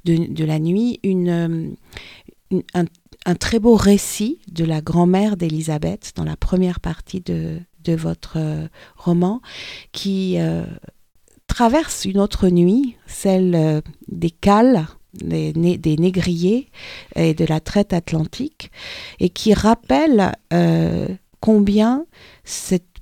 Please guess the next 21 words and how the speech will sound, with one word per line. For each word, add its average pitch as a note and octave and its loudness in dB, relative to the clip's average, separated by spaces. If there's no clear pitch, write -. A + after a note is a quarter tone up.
ce - -2
moment A#3 6
de A3+ 4
l'histoire G3 -2
a F3+ 0
forgé G3+ 0
chez A3+ 2
les A3 6
femmes A#3 2
qui - -4
étaient F3 0
dans, - -2
considérées F3 0
en D#3 -6
particulier G#3+ -2
comme E3+ 2
des D#3+ 0
objets D#3+ 0
par D3+ -2
les D3+ -4
hommes, G#3 -2